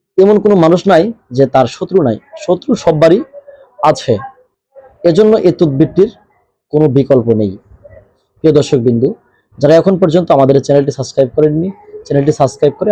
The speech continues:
আমাদের সাথেই থাকুন। ভিডিওতে লাইক করুন, ভিডিওতে লাইক করলে আমরা ভিডিও তৈরি করতে আগ্রহী হই। এখন আপনাদেরকে আমি বুঝিয়ে বলার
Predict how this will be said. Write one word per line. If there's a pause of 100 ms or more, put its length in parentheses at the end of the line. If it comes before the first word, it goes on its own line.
আমাদের
সাথেই
থাকুন। (380)
ভিডিওতে
লাইক
করুন, (120)
ভিডিওতে
লাইক
করলে
আমরা
ভিডিও
তৈরি
করতে (120)
আগ্রহী
হই। (1200)
এখন
আপনাদেরকে
আমি (580)
বুঝিয়ে
বলার